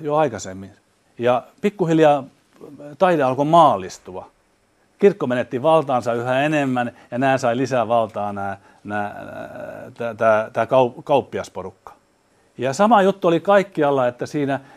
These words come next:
siinä mun mielestä, tota, niin pitää, mä näen sen tilanteen niin, että siinä markkinatalouden tai kapitalismin alkuvaiheessa, niin, niin markkinataloudella oli tämmönen emansipatorinen tehtävä, funktio. Se vapautti taiteilijat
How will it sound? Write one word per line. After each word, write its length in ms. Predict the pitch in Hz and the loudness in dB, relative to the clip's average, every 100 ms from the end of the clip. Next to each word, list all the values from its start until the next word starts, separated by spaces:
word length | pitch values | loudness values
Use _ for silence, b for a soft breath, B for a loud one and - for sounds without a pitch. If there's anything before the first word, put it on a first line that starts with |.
| B B | B B
siinä 260 | - 143 | -6 -4
mun 160 | 151 180 | -2 -2
mielestä, 340 | 170 156 135 | -2 -4 -6
tota, 240 | 143 139 147 | -8 -4 -4
niin 200 | 147 143 | -4 -6
pitää, 280 | 156 165 160 | -2 0 0
mä 200 | 170 170 | -4 -4
näen 160 | 151 | -4
sen 120 | 151 | -6
tilanteen 400 | 151 170 160 151 | -4 -2 -2 -4
niin, 240 | 156 156 131 | -4 -4 -4
että 300 | - - 113 - _ B B B | -6 -8 -10 -10 _ B B B
siinä 420 | - 156 143 143 143 _ - | -10 -4 0 -2 -4 _ -14
markkinatalouden 760 | 156 185 190 175 147 131 123 120 | -4 -2 0 -2 0 0 -2 -2
tai 120 | 127 | -2
kapitalismin 640 | 156 156 156 123 110 135 131 | 0 0 0 -4 -6 -6 -2
alkuvaiheessa, 920 | 151 139 113 107 107 101 104 - 104 | -2 -2 -6 -6 -6 -8 -12 -14 -16
niin, 140 | 104 b b b | -16 b b b
niin 160 | - 123 | -12 -6
markkinataloudella 680 | 147 147 143 123 120 120 120 | -4 -4 -4 -2 -2 0 0
oli 100 | 120 | -2
tämmönen 280 | 131 131 | -4 -2
emansipatorinen 840 | 156 160 135 113 104 98 95 98 95 | 0 0 -2 -6 -14 -12 -12 -12 -14
tehtävä, 580 | 107 104 - - 87 95 _ _ _ _ _ - | -10 -10 -12 -16 -20 -20 _ _ _ _ _ -10
funktio. 540 | 123 104 - 98 95 - | -8 -8 -12 -14 -14 -10
Se 140 | 135 | 0
vapautti 540 | 175 202 214 131 107 | 0 2 2 0 -2
taiteilijat 920 | 104 139 139 117 104 98 95 95 - | -4 0 2 0 -2 -2 -4 -6 -8